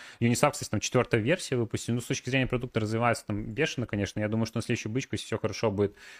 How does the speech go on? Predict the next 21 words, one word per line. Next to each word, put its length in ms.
вот 100
опять 220
же, 60
с 60
точки 220
зрения 280
регулирования, 600
Uniswap 360
точно 220
в 40
портфеле. 460
Там 160
монеты, 220
которые 240
стоит 320
добавлять, 640
э, 180
ну, 160
вообще 340
по 80
кайфу. 420